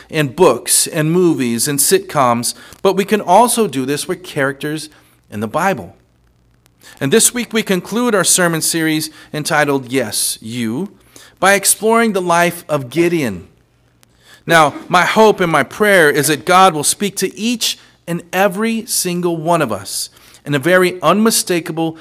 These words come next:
in a very particular way, so that in our journey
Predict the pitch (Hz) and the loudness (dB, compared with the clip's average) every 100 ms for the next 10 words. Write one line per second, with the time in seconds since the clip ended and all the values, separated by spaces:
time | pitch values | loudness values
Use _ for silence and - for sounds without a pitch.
0 | - - 131 156 156 143 - 139 - 240 | -16 -10 -4 -2 -2 -6 -12 -12 -8 -6
1 | 226 185 165 147 165 110 98 92 _ _ | -4 -2 -2 -2 -2 -2 -6 -14 _ _
2 | _ _ _ _ _ _ _ _ - - | _ _ _ _ _ _ _ _ -8 -2
3 | 147 135 - - - 165 160 117 160 180 | 0 0 -4 -10 -2 0 0 2 2 2
4 | 120 95 | 0 -4